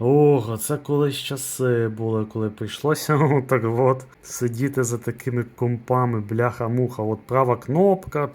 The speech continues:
півдня, туди-сюди.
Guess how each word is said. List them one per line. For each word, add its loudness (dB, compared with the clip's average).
півдня, 0
туди-сюди. -4